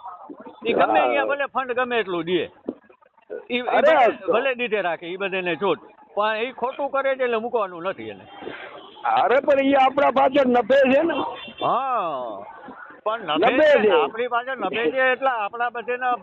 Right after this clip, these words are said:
Speaker 1: માણસોના ને જીવજંતુના ને આપણા દરિયાનું ને આપણી ખેતીનું ને બધું નાશાઈ થાય છે ને.
Speaker 2: હા, હા,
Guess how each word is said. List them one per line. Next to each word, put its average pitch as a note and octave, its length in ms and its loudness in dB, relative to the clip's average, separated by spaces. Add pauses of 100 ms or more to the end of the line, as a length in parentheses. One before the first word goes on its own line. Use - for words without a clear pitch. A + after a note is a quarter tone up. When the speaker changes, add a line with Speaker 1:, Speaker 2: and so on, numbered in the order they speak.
(140)
Speaker 1:
માણસોના A3+ 680 -2
ને A#3+ 340 -8 (460)
જીવજંતુના A3+ 720 -2
ને A#3+ 280 2
આપણા B3 260 0
દરિયાનું A3+ 680 -4
ને B3 240 -6 (240)
આપણી A3+ 240 -4
ખેતીનું B3 440 -2
ને B3 60 -10
બધું B3 240 -6
નાશાઈ G#3+ 360 -2
થાય G#3 200 -4
છે B3 160 -6
ને. D#4+ 160 2 (880)
Speaker 2:
હા, G3 260 4
હા, G#3 240 6